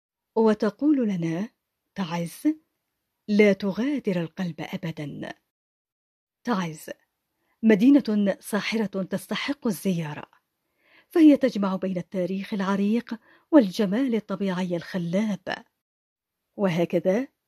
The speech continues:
نغادر تعز، لكن تعز تبقى في القلب مدينة لا تغيب عنها الروح. مفردات من الحياة.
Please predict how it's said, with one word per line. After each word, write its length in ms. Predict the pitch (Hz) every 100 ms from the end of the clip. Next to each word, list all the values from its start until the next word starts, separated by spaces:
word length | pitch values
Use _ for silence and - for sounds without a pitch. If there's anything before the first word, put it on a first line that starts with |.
| -
نغادر 800 | 202 175 196 247 196 170 160 165
تعز، 540 | - 175 170 151 - - _ _ _ _ _ _ -
لكن 440 | 202 240 302 277
تعز 340 | 220 180 170
تبقى 320 | - 190 - 185
في 80 |
القلب 580 | 170 175 190 185 175 - _ _ _ -
مدينة 800 | 208 175 226 240 - 185 160 156 _ 180
لا 260 | 226 285
تغيب 460 | 226 220 190 190 180
عنها 400 | 170 180 165 170
الروح. 640 | 160 156 143 - 165 - _ _ _ _ _ _ _ _ _ _ _ _ _ _ _ _ _ _ _ _ _ _ _ -
مفردات 800 | 226 226 214 214 196 269 262 - 233 180 165 156 - _ _ _ _ -
من 320 | 202 226 226
الحياة. 800 | 185 - - 185 165 - -